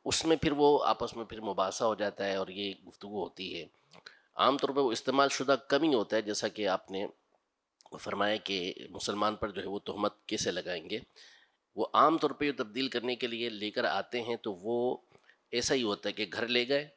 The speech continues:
گھر پہ دوسری خواتین نے یا مرد ہی تھے آپس میں،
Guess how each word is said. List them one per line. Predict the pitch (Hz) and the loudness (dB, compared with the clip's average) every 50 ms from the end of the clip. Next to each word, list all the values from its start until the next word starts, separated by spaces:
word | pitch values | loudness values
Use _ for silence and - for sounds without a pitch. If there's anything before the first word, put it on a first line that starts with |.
| _ _ _ _ _ _ _ _ _ _ - - | _ _ _ _ _ _ _ _ _ _ -14 -8
گھر | - 104 104 | -8 -6 -4
پہ | - 120 123 123 - - - - - - - - - | -2 0 0 0 -2 -4 -8 -20 -20 -20 -20 -20 -18
دوسری | 95 95 110 110 - - 135 127 120 | -12 -10 -6 -6 -4 -4 -2 -2 -2
خواتین | - - 117 104 101 107 - - 127 123 120 | -2 0 2 2 2 2 2 -2 -2 -2 0
نے | 113 | 0
یا | 110 117 143 | 2 2 2
مرد | 147 143 135 127 131 131 | 2 2 0 0 0 0
ہی | 139 156 | -2 -2
تھے | 151 - 131 117 | 0 2 2 2
آپس | 117 113 - 110 107 - - | 2 2 2 0 -2 -2 -4
میں، | 107 104 104 | -8 -8 -10